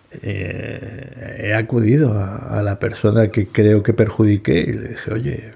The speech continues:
me he portado mal". Ahora me doy cuenta. En su momento no, me pareció una genial idea,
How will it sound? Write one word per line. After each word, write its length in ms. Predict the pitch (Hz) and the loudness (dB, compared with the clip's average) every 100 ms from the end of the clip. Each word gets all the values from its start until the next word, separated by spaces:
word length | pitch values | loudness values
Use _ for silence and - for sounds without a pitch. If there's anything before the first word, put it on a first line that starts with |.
| - | -14
me 220 | 104 98 | -10 -10
he 40 | |
portado 440 | 107 113 - 127 95 | -8 -8 -2 -2 0
mal". 280 | 113 147 - _ _ _ _ _ _ _ _ _ _ _ - | -4 -6 -12 _ _ _ _ _ _ _ _ _ _ _ -16
Ahora 280 | - - 101 | -6 -2 2
me 100 | 117 | 2
doy 120 | 95 | 2
cuenta. 360 | 110 147 - - _ _ _ _ _ _ _ _ - | 0 0 -6 -14 _ _ _ _ _ _ _ _ -20
En 20 | |
su 100 | - | -12
momento 580 | 95 92 98 92 113 120 | -10 -6 -4 -2 0 0
no, 380 | 131 131 117 104 | 2 0 0 -2
me 200 | 107 110 | 0 0
pareció 420 | 113 101 - 117 | 2 2 4 4
una 100 | 120 113 | 4 2
genial 360 | 123 104 101 | 2 2 2
idea, 320 | 92 131 135 | 4 4 4